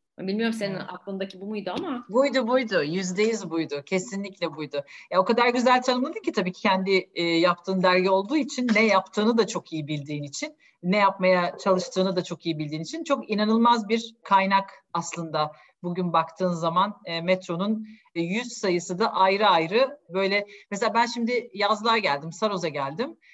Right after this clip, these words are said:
Speaker 2: E, dergilerim İstanbul'da kaldığı için böyle bir şey aradığımda bulamama şey var ama artık dijitalde de var, değil mi?
Speaker 1: Evet.
Speaker 2: Dergide böyle bir güzellik var.
Speaker 1: Hı hı. O iyi
Speaker 2: Dijital.
Speaker 1: oldu ya. Yani
Speaker 2: Evet.
Speaker 1: keşke daha önce yapsaydık. Yani,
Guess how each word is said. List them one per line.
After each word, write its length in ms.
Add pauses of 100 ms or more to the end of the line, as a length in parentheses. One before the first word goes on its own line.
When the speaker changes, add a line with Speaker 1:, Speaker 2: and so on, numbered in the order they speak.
(160)
Speaker 2:
E, 340
dergilerim 440
İstanbul'da 560
kaldığı 360
için 320
böyle 200
bir 60
şey 180
aradığımda 580
bulamama 340
şey 220
var 80
ama 140
artık 300
dijitalde 540
de 100
var, 220
değil 120
mi? 120
Speaker 1:
Evet. 60
Speaker 2:
Dergide 300
böyle 200
bir 80
güzellik 460
var. 160 (840)
Speaker 1:
Hı 60
hı. 380 (220)
O 120
iyi 60
Speaker 2:
Dijital. 280
Speaker 1:
oldu 140
ya. 360 (140)
Yani 440
Speaker 2:
Evet. 120 (420)
Speaker 1:
keşke 320
daha 180
önce 120
yapsaydık. 720 (840)
Yani, 440